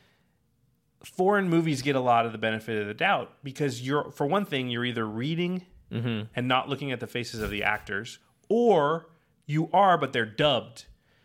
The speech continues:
Speaker 1: And so when they say something that just comes out kind of silly, you just assume that, like, "Oh, the translation's a little off," and you forgive it.
Speaker 2: Yeah.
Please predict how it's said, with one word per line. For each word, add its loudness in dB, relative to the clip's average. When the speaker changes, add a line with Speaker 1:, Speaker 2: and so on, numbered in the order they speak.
Speaker 1:
And -2
so 0
when 0
they 0
say -2
something -4
that -2
just -6
comes -6
out 0
kind -6
of -8
silly, -2
you 0
just 0
assume -2
that, -2
like, 0
"Oh, -2
the -6
translation's -4
a -10
little -8
off," -4
and -4
you 0
forgive -4
it. -8
Speaker 2:
Yeah. 2